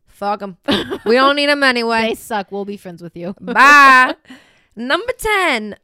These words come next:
Speaker 1: allow yourself to fail in life. And this is
Speaker 2: It's really hard.
Speaker 1: the hardest thing
Speaker 2: To, like,
Speaker 1: to
Speaker 2: accept,
Speaker 1: learn.
Speaker 2: I think.
Speaker 1: Like,
Speaker 2: Yeah.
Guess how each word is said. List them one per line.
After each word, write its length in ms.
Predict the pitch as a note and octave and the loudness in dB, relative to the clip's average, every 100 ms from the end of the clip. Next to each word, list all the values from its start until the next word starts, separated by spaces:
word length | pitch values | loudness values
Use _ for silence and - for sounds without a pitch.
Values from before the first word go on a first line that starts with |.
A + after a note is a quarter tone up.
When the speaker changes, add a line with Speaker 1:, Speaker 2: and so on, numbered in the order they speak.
| - | -12
Speaker 1:
allow 240 | C4 B3+ | -6 -4
yourself 300 | D4 E4+ F4+ | -4 -6 -12
to 120 | D#4+ C4+ | -14 -14
fail 260 | G#3+ F#3 | -12 -12
in 80 | F3+ | -14
life. 380 | D3 D#3+ G3 _ _ _ _ | -18 -20 -20 _ _ _ _
And 260 | A3+ A3 G3 | -16 -16 -12
this 380 | A#3 F#4 - - | -10 -10 -12 -14
is 480 | A#3 A#3 A3+ A3+ F#3+ | -10 -8 -10 -12 -20
Speaker 2:
It's 200 | F#3+ _ | -20 _
really 260 | F#3+ F3 E3+ | -20 -18 -20
hard. 420 | D3 D3+ D3 E3+ _ _ _ | -20 -20 -20 _ _ _ _
Speaker 1:
the 460 | G#3+ G3 G3 A3+ C4+ | -20 -18 -14 -10 -8
hardest 760 | D4 G#3 G#3 G3 G3+ A3+ A3+ - | -10 -12 -12 -12 -10 -12 -14 -18
thing 300 | G#3 G#3 G#3 | -18 -16 -14
Speaker 2:
To, 100 | A3+ | -14
like, 120 | A3 | -12
Speaker 1:
to 100 | G#3 | -14
Speaker 2:
accept, 260 | F3+ D#3+ | -16 -16
Speaker 1:
learn. 280 | E3 D#3 D3+ | -12 -12 -12
Speaker 2:
I 160 | C#3 E3 | -14 -20
think. 360 | - F#2+ - B3 | -20 -20 -20 -8
Speaker 1:
Like, 260 | B3+ A#3 | -4 -4
Speaker 2:
Yeah. 160 | - | -8